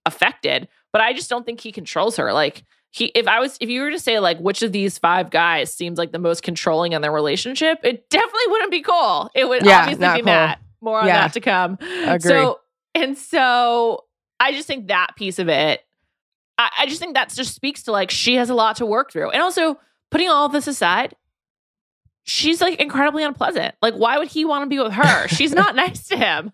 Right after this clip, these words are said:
Speaker 1: And she, like, she shames him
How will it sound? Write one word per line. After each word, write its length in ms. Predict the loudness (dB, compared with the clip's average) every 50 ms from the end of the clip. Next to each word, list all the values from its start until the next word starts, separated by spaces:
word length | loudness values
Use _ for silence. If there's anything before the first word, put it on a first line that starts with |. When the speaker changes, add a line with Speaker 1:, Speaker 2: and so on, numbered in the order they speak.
| _ _ -20 -14 _ -6 -6 -4 -2 0 0 0
Speaker 1:
And 140 | 0 0
she, 140 | 2 2 2
like, 240 | 2 2 0 -2 -6 -14 _ _ _ -20 -20 -18 -18 -18 -16 _ -8
she 600 | -6 -4 -2 0 2 2 2 2 2 0 0 -2 -4
shames 400 | -2 0 0 2 0 0 -4 -4
him 220 | -2 0 0 0